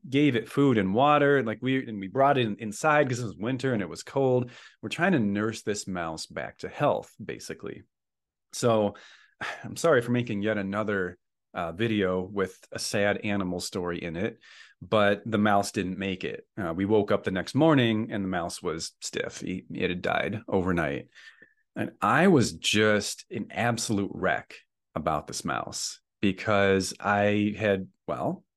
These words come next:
I mean, kind of a spoiler alert, I guess, but because I had invested in the mouse, right? I had invested a lot of my time and my energy and my emotion into this mouse and into this mouse's future and into trying help,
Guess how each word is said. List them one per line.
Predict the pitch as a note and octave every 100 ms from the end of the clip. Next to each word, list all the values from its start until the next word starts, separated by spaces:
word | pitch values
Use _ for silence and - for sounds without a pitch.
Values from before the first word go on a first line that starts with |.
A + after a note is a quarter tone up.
| -
I | E2+
mean, | E2 F2 -
kind | - G2
of |
a | F2+
spoiler | - A2 D3 A2+ F#2
alert, | F#2 F#2
I | F#2
guess, | E2 G#2+ -
but | - - - -
because | - - -
I | -
had | G#2+
invested | A#2+ B2 F#3+ - D#3+ F2 - _
in | G2+ F#2+
the |
mouse, | E2 C2 D#2+ -
right? | G#2
I | C3
had | A2+
invested | G#2+ G#2+ C#3+ - G#2 G#2 - -
a | G2
lot | G2+
of | A2+
my | G#2+
time | G#2 - A2 A2+ A#2 A#2+
and | G2+
my | F2+
energy | - G#2+ A#2 A2 A2 A2+
and | G2+
my | F#2+ F#2
emotion | F#2+ G#2 C3+ - F#2 F2+ - -
into | - C#3 D#3+
this | G2+ -
mouse | F#2 G2 D3+ D#2+ B1+ - -
and | G2+
into | A#2+
this | A#2 G#2+
mouse's | G2+ G2 F#2+ F#2 F2
future | - F3+ G3 F2+
and | D#2+
into | F2+ G2
trying | - A#2 G#2+ G#2+
help, | - G3